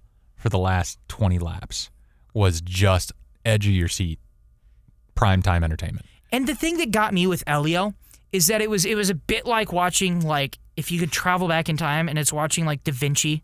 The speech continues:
Speaker 2: like, paint the Sistine Chapel, where, like, everything he does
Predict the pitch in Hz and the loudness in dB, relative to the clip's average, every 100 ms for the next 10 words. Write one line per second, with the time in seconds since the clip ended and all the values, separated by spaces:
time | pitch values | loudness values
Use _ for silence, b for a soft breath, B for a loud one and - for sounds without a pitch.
0 | - 147 139 - B B _ - 180 180 | -4 -4 -4 -8 B B _ 0 0 0
1 | 170 - 175 165 - 175 160 - 131 139 | 0 0 2 -2 -2 -2 0 0 0 0
2 | 160 160 160 156 - B B B - 190 | -2 0 -2 -2 -6 B B B -2 0
3 | 214 208 202 175 180 147 160 139 127 - | 0 0 0 2 2 0 0 0 0 -2